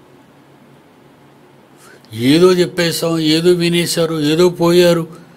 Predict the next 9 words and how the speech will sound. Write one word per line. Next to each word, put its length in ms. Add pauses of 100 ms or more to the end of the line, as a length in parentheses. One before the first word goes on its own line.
(300)
అలా 140
కాదండి. 640 (160)
బడి 640 (120)
అలాగే 360
ఉండాలి. 460 (2250)
విద్యాబుద్ధులు, 920 (720)
దైవ 440
విద్యాబుద్ధులు 840
నేర్పించడానికి 1160